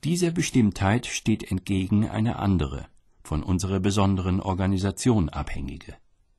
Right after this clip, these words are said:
Unsere Organisation ist ja eine spezielle, vollbestimmte Einzelheit.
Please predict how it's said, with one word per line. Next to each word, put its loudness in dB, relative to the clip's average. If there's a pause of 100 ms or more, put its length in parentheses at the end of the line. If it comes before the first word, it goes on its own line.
(920)
Unsere 4
Organisation 2
ist -6
ja 2
eine 0
spezielle, 0
vollbestimmte 0
Einzelheit. -6